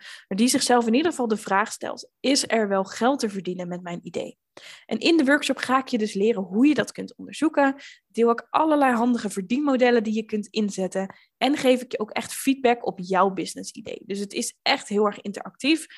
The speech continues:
zodat je aan het eind van de workshop ook echt de antwoorden hebt op jouw vragen. Lukt het niet om op woensdagavond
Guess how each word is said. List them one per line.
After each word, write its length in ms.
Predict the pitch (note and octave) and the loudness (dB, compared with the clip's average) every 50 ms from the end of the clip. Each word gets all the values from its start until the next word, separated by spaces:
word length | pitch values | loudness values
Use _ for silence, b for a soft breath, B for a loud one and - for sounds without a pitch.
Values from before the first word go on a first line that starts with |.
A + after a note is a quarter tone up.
| B B B B | B B B B
zodat 320 | _ - G3 F#3 G3 G#3+ G#3+ | _ -6 -2 -2 -2 -2 -2
je 100 | - - | -4 -4
aan 140 | - F#3+ F#3+ | -6 -6 -8
het 80 | - _ | -8 _
eind 280 | - F#3+ G3 A#3 A#3 - | -4 -2 -2 -2 -2 -2
van 120 | - C4 | -2 -2
de 80 | C#4 C4+ | 0 2
workshop 520 | C4 B3+ B3 B3 - G#3+ G#3+ G#3+ G#3+ - _ | 2 2 2 2 0 -2 -2 -2 -4 -8 _
ook 200 | - F#3+ F#3+ - | -12 -12 -12 -10
echt 340 | _ - G#3 G3+ - - - | _ -6 -6 -6 -6 -6 -8
de 140 | - - | -4 -2
antwoorden 520 | - G3 G3 G#3 G#3 - G3+ G#3 G3 F#3+ F3+ | -2 0 0 -2 -4 -4 -4 -4 -4 -4 -6
hebt 380 | F#3 F#3 F#3 F#3 - - - _ _ | -6 -6 -8 -8 -8 -14 -20 _ _
op 180 | - F#3 E3+ - | -6 -6 -4 -4
jouw 180 | F3+ D#3+ D#3+ | -6 -6 -6
vragen. 460 | - - - - - - - - _ _ _ _ _ _ _ B B B B B B | -6 -8 -12 -12 -12 -14 -16 -20 _ _ _ _ _ _ _ B B B B B B
Lukt 260 | _ - G#3+ A#3+ A#3 A#3 | _ 0 2 2 2 0
het 120 | A3+ A3+ | -2 0
niet 340 | A3+ A3 B3 D4+ E4 - - | 2 4 4 4 2 0 -2
om 180 | - A#3+ A3+ | -2 -2 -2
op 120 | A3+ G#3 G3 | -2 -4 -2
woensdagavond 1120 | G#3 A3 A3+ A3 - - - - - - - A3 A3 G#3+ - F#3+ F#3+ F#3+ - - b b | -2 -2 -2 -2 -2 -6 -8 -6 -4 0 2 2 2 2 -2 -4 -4 -6 -8 -10 b b